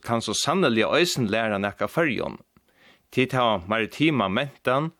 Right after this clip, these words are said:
og kenna virin í að samstarva við náttúruna, sigur Leif Johan Sevland.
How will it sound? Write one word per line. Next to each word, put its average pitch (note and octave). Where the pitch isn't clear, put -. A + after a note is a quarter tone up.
og A2+
kenna C3
virin C3
í A2
að G2
samstarva A#2
við G2
náttúruna, C3+
sigur F#2
Leif B2+
Johan A2
Sevland. -